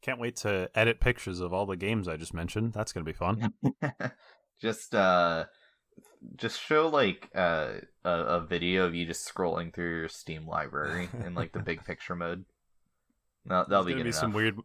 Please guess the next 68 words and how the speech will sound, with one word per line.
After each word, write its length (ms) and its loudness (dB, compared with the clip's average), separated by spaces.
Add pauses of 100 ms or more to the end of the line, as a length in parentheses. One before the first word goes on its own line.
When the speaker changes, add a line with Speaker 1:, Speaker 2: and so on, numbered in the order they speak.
Speaker 1:
there's 160 0
gonna 120 0
be 60 2
some 200 -2
weird 180 -2
ones 220 -4
on 140 -4
there 160 -4
'cause, 300 -6 (600)
uh, 200 0
one 140 0
of 80 -2
our 100 0
friends 360 -2
had, 140 -2
like, 160 -2
a 20 -4
bunch 220 -6
of 80 -4
Steam 320 -2
keys 600 -4
recently, 460 -2
and 200 -4
I 60 -2
just, 180 -8
like, 180 -6
entered 240 -6
a 40 -4
bunch 280 -6
of 60 -2
'em. 120 -2
None 140 0
of 80 -2
'em 100 -6
are, 100 -2
like, 280 -4 (480)
you 80 -6
know, 120 -6
weirdo, 460 -2
like, 200 -6
porn 260 -4
games, 460 -10 (380)
but 280 0
Speaker 2:
Oh, 400 -4
Speaker 1:
it's 200 0
just, 160 8
Speaker 2:
God. 20 6
Speaker 1:
like, 120 6
a 60 4
lot 300 6
of, 280 0
it's 220 0
just 160 2
a 40 6
lot 200 8
of 160 2
random 480 0
stuff, 440 -2
you 80 -4
know? 300 -4 (160)
A 80 -6
lot 160 6
of 60 2
'em 60 0
I 180 4
Speaker 2:
Unfortunately, 240 2
my 180 6
Speaker 1:
probably 0 -